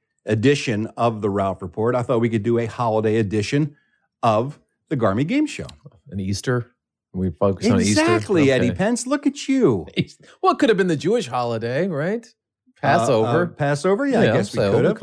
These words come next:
Speaker 2: could have
Speaker 1: We could
Speaker 2: done
Speaker 1: have
Speaker 2: that. There's
Speaker 1: asked,
Speaker 2: multiple holidays right
Speaker 1: we could have
Speaker 2: now.
Speaker 1: asked the three questions.
Speaker 2: Is it four or is it three?
Speaker 1: I believe it's three.
Speaker 2: Is it three?
Speaker 1: Yeah.
Speaker 2: Okay.
Speaker 1: You just knocked my headset out.
Speaker 2: <laughs> Did
Speaker 1: What are
Speaker 2: I?
Speaker 1: you doing over there?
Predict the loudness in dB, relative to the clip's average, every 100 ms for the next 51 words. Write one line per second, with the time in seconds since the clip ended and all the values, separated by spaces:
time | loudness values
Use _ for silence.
0 | -2 0 -2 -2 -4 0 0 2 4 2
1 | 0 -6 -6 -8 -12 -12 -12 -4 0 0
2 | -2 -4 -10 -6 -6 -2 -2 -2 -4 -6
3 | -6 -14 _ _ _ -20 _ 0 0 0
4 | 0 2 0 -4 -4 -2 -2 -8 _ _
5 | _ _ _ _ _ _ -2 2 4 4
6 | 2 -6 -12 -4 -2 -2 -2 -4 -4 -10
7 | -16 -18 _ -14 -8 -8 -2 -2 0 -2
8 | -2 -4 -6 -10 -12 -14 -18 -16 -16 -16
9 | -20 -20 -10 -2 0 0 -2 -4 -8 -12
10 | -16